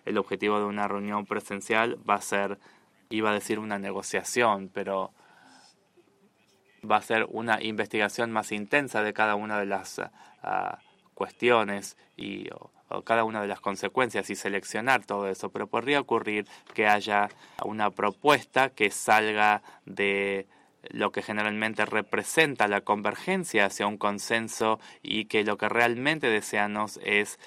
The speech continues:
la posibilidad de reunirse y sentirnos cómodos y, y analizar la combinación de entender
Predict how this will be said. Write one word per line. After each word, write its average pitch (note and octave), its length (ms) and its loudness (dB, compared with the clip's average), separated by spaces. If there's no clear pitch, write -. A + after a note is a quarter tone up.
la G#2 140 0
posibilidad G#2 640 0
de G2+ 120 0
reunirse G#2+ 840 0
y A2 400 -6
sentirnos G#2+ 480 -2
cómodos C#3 500 4
y, - 300 0
y - 240 -14
analizar C#3+ 840 6
la A2 180 4
combinación A#2 840 2
de A2 300 2
entender G#2+ 840 2